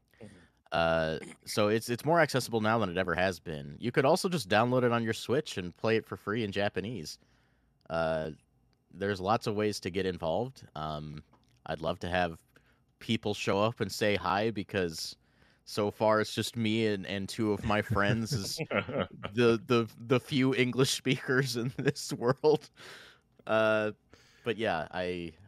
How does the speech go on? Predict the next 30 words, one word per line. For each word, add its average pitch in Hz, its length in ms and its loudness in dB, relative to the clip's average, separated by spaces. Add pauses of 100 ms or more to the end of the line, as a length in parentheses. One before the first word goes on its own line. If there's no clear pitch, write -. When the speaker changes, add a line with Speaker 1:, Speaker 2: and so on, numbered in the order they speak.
(100)
Speaker 2:
I 98 80 -4
think 107 200 -8
it's 90 140 -8
great, 82 400 -6
and 80 320 -12
I'm 82 160 -10
having 80 200 -8
a 71 40 -16
great 73 280 -12
time. 69 340 -12 (440)
Almost 98 320 -4
Speaker 3:
I'm 101 40 -4
Speaker 2:
thirty 95 260 0
hours 87 340 2
in 85 120 -4
already. 76 340 -6 (240)
<laughs> - 240 -2
Speaker 3:
Gee, 90 240 -4
i-, 113 200 -2
isn't 151 120 -2
that 135 200 4
pretty 107 120 2
much 131 200 2
Speaker 1:
Wow. 87 100 -4
Speaker 3:
the 76 60 -4
length 143 400 -8
of 139 500 -4 (240)
the 127 80 -6
first - 600 -4
expansion? 165 680 -8